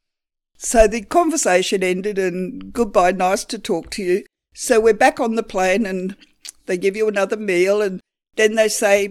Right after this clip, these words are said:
"Get your jammies on, you gotta go to sleep," because we're off to London. And I thought, "That's getting exciting." And so you do, you, you, you don't argue, you, you, you know, the,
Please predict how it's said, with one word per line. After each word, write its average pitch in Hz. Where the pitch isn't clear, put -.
"Get 220
your 240
jammies 214
on, 202
you 196
gotta 196
go 190
to 220
sleep," -
because 196
we're 190
off 190
to 262
London. 208
And 196
I 185
thought, -
"That's -
getting 311
exciting." 311
And 208
so -
you 214
do, 254
you, -
you, 202
you 214
don't 220
argue, 220
you, 196
you, -
you 208
know, 202
the, 202